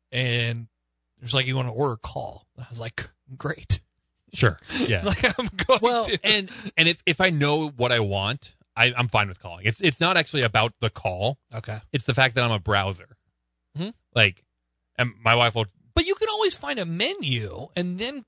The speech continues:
Speaker 2: Yeah.
Speaker 1: and then figure it out and then call.
Speaker 2: Yeah.
Speaker 1: And, and sometimes it's better to call because you can ask questions.
Speaker 2: Sure. Sure.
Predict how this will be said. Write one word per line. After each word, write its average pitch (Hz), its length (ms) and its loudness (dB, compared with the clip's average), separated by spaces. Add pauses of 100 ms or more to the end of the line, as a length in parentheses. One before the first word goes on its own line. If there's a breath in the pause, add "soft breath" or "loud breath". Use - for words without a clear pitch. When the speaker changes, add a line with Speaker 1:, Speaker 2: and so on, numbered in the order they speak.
Speaker 2:
Yeah. 214 500 0
Speaker 1:
and 214 120 -2
then 233 160 0
figure 202 360 -4
it 180 80 0
out 202 200 -2
and 156 140 -8
then 165 120 -6
call. - 360 -10
Speaker 2:
Yeah. 170 420 2 (200)
Speaker 1:
And, 262 200 0
and 240 140 -2
sometimes 359 420 -4
it's 170 100 -12
better 302 300 -2
to - 160 -4
call 185 240 2
because 175 280 -6
you 208 60 -6
can 180 140 -4
ask 165 220 -2
questions. - 680 -8
Speaker 2:
Sure. 139 380 0 (460)
Sure. 120 380 0